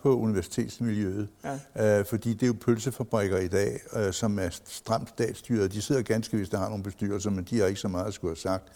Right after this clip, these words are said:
Speaker 1: Det er styret meget af politikere. Og, øhm, jeg mener, at universiteterne bør være selvejende institutioner, ligesom i U S A, også selvfinansierende og selv bestemme, hvad de vil forske i og hvad de vil undervise i, sådan at de i virkeligheden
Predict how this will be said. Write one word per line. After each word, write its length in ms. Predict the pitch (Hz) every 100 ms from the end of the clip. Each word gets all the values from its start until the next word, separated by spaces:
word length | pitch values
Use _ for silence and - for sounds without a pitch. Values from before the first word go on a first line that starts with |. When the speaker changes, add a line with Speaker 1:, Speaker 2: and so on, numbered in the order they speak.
| - - -
Speaker 1:
Det 160 | - 110
er 60 | 95
styret 420 | - 113 123 104
meget 300 | 95 98 110
af 200 | - 92
politikere. 600 | - 98 92 98 101 90 - - - - -
Og, 380 | - 101 98 101
øhm, 240 | 95 95
jeg 120 | 110 131
mener, 280 | 131 123
at 220 | 120 107 117
universiteterne 680 | 107 92 - 131 131 123
bør 140 | 113 101
være 180 | 90
selvejende 600 | 82 - 120 123 110 104 101
institutioner, 640 | 95 107 87 - 123 110
ligesom 320 | 110 110 113
i 20 |
U 160 | 101 92
S 100 | -
A, 120 | 113 - - - -
også 200 | 117 107
selvfinansierende 880 | - 123 113 131 90 - 117 120 113
og 120 | 104
selv 220 | - 147
bestemme, 500 | 151 - - 127 123
hvad 100 | 123
de 80 | 107
vil 120 | 98
forske 420 | 85 101 113 - 117
i 140 | 107 - - -
og 80 | 104
hvad 80 |
de 120 | 101 107
vil 100 | 101
undervise 560 | 98 107 107 92 -
i, 60 | 95
sådan 240 | - 117
at 160 | 120 110
de 60 |
i 40 | 107
virkeligheden 520 | 107 110 117 104 92